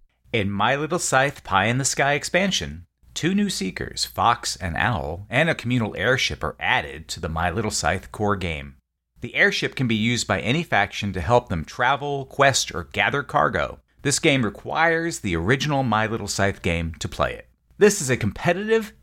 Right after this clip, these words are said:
but friendly family game in which each player controls two animal miniatures embarking upon an adventure in the Kingdom of Palm. Players take turn choosing one action, move, seek, or make.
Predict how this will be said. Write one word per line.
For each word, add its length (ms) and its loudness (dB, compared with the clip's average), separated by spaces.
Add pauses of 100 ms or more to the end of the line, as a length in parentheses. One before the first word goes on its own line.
(120)
but 140 2
friendly 420 0
family 440 -4
game 340 -4
in 120 2
which 300 0
each 300 0
player 320 2
controls 520 -4
two 260 2
animal 380 2
miniatures 560 -2
embarking 680 -2
upon 320 -4
an 140 -4
adventure 540 2
in 200 -2
the 80 -8
Kingdom 460 0
of 240 0
Palm. 600 0 (320)
Players 360 0
take 280 -2
turn 300 2
choosing 580 0 (240)
one 280 2
action, 500 -6 (220)
move, 540 0 (340)
seek, 500 0 (320)
or 140 2
make. 440 -2